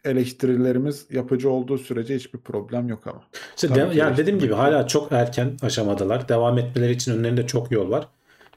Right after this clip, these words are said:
Speaker 2: Olabildiğince desteklemeliyiz ya. Ülke olarak devlet de desteklemeli, halk da desteklemeli. Ben zaten hani, e, halk konusunda sıkıntı olacağını düşünmüyorum. İşte ilk o ürettikleri araçlar ben eminim kapış kapış gidecek yani.
Speaker 1: Tabii ki gidecek. <laughs> Ya niye gitmesin?
Speaker 2: E,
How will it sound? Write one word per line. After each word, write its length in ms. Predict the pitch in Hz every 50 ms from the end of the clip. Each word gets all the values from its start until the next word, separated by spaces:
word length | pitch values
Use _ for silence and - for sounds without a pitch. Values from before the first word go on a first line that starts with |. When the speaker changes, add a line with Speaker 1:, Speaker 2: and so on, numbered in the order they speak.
| _ -
Speaker 2:
Olabildiğince 560 | 143 175 214 202 175 156 139 131 123 170 -
desteklemeliyiz 760 | 190 165 - - 180 170 - - 175 175 180 180 147 107 117
ya. 80 | 143
Ülke 280 | 139 127 120 120 135 135
olarak 360 | 110 101 98 123 127 123 -
devlet 280 | 123 120 123 151 151 -
de 120 | 147 123
desteklemeli, 680 | 110 104 104 - 107 - - - 104 98 98 113 143 156
halk 260 | 143 160 147 - -
da 60 | 127
desteklemeli. 460 | 107 98 85 - 104 101 107 135 -
Ben 120 | 143 143 139
zaten 280 | 127 139 143 143 156 143
hani, 180 | 143 139 131 135 - - - - - - _ _ _ _ -
e, 320 | 117 113 110 110 110 113 113 110 - - - -
halk 260 | - 127 127 127 -
konusunda 300 | 143 131 123 123 135 139
sıkıntı 340 | 127 - - - 131 127 147
olacağını 220 | 139 123 143 151 135
düşünmüyorum. 300 | 123 - - 147 127 120
İşte 200 | - - 135 123
ilk 240 | 131 143 139 -
o 160 | 147 127 135 123
ürettikleri 520 | 123 131 127 127 127 - - 143 139 135
araçlar 480 | 131 123 131 143 143 - - 165 139 120
ben 120 | 123 120
eminim 300 | 131 143 170 175 160 127
kapış 320 | - 131 127 127 143 131
kapış 300 | - - 117 123 - -
gidecek 420 | - - - 85 87 85 87 - -
yani. 240 | 92 87 90 90 87 - _ _ _ _ _ _ _ _ _ _ _ _ _ _ _ _ _ _ _ _ _ _ -
Speaker 1:
Tabii 180 | 120 147 220
ki 140 | - 247 226
gidecek. 480 | 208 214 156 - - 175 143 - - -
<laughs> 540 | - - 131 117 - - 160 - 202 196
Ya 120 | 156 143 143
niye 200 | 131 131 143 170 190
gitmesin? 440 | 185 185 - - 214 185 - 131
Speaker 2:
E, 60 | 117